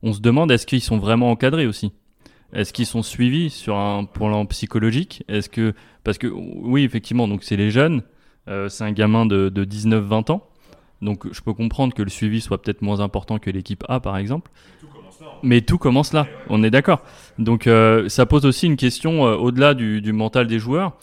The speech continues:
Speaker 1: Est-ce que ces, ces, ces joueurs, ils sont bien encadrés ? J'imagine que de, sur le, dans les plus grosses écuries, enfin, tu vois, des, des cinq championnats majeurs,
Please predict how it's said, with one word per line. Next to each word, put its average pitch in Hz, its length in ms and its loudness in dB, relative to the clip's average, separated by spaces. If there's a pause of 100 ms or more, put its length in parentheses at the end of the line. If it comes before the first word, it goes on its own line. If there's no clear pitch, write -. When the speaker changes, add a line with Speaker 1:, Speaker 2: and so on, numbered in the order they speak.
(160)
Speaker 1:
Est-ce 110 160 -4
que 127 120 -4
ces, 107 380 -2
ces, 104 480 -4
ces 104 220 -4
joueurs, 120 280 -2
ils 110 60 -4
sont 95 220 -6
bien 104 200 -2
encadrés ? 110 460 -2 (320)
J'imagine 127 460 6
que 127 80 2
de, 110 100 0
sur 110 220 -2
le, 107 100 0
dans 107 140 -2
les 107 80 -2
plus 107 160 -8
grosses 107 240 -4
écuries, 120 380 -2
enfin, 95 360 -6
tu - 80 -14
vois, 101 140 -2
des, 95 180 -6
des 98 160 -8
cinq 101 300 -8
championnats 98 400 -4
majeurs, 107 340 0